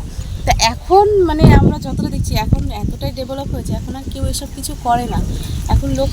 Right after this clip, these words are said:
খুঁজে বেড়ায়, মাঠেই বাদাম ছাড়ানো হয়ে যায়, বাড়িতে এখন বাদাম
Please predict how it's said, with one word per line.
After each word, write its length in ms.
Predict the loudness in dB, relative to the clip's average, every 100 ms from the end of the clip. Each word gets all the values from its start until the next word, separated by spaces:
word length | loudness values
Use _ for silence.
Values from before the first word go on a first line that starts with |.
| 4
খুঁজে 200 | 4 6
বেড়ায়, 220 | 2 0 0
মাঠেই 320 | 2 6 6 6
বাদাম 180 | 0 -4 -2
ছাড়ানো 280 | -2 -2 -4
হয়ে 120 | -6 -8
যায়, 100 | -4 -4 -6 -8 2
বাড়িতে 240 | 2 2 -6
এখন 120 | -6 -4
বাদাম 180 | -4 -4